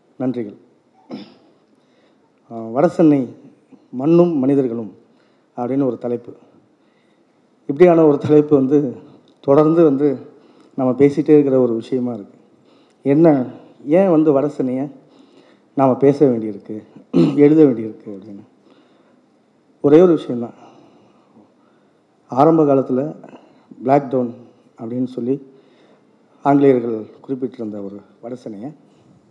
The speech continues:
"ஆமா, நாங்க கருப்பர் நகரம்தான்" என்று பெருமையோடு சொல்வதற்கான அனைத்து சாத்தியக்கூறுகளையும் கொண்ட மனிதர்களாக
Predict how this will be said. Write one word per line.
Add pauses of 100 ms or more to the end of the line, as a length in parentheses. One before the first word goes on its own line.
(960)
"ஆமா, (480)
நாங்க
கருப்பர்
நகரம்தான்" (480)
என்று
பெருமையோடு
சொல்வதற்கான (440)
அனைத்து
சாத்தியக்கூறுகளையும்
கொண்ட
மனிதர்களாக